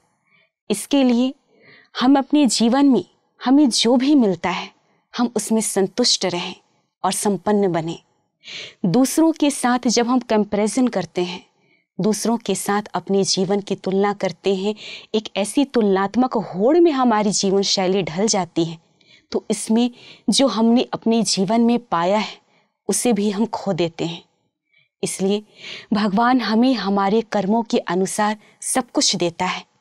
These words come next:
और इसलिए अपने जीवन में जो भी मिला है, उसमें संतुष्ट रहें, क्योंकि संतुष्टता ही हमारे जीवन में खुशियों का भंडार लेकर आती है। इसलिए संतुष्टता को हमेशा मणि कहा जाता है।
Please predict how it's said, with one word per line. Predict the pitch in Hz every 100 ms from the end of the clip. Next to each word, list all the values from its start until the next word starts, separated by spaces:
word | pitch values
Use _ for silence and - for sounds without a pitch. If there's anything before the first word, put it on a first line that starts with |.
| _ _ _ _ - _ _
और | 196 208 240 _ -
इसलिए | 220 254 240 262 - 196
अपने | 202 220
जीवन | 208 - 208 262 269
में | 254 196
जो | - 214
भी | 226 254
मिला | 196 160
है, | 180 - - _ _ _ -
उसमें | - 208
संतुष्ट | 202 - 196 247 262 -
रहें, | 165 170 165 _ _ _ - - - -
क्योंकि | 294 311
संतुष्टता | 294 269 262 254 269 - 294 294 285 302 _ _ _ -
ही | 262
हमारे | 214 208 196 208
जीवन | 202 - 196 202
में | 190 196 190 - _ -
खुशियों | - 196 226 214
का | 202
भंडार | 180 175 175 170 165
लेकर | 160 160 165
आती | 160 160 156
है। | 165 - _ _ _ _ _ - - _ -
इसलिए | - 202 202 214 -
संतुष्टता | - 214 202 226 - 233 220 233
को | 233
हमेशा | 196 190 190 - 214
मणि | 185 180 202
कहा | 180 170 165
जाता | 160 143 156
है। | 160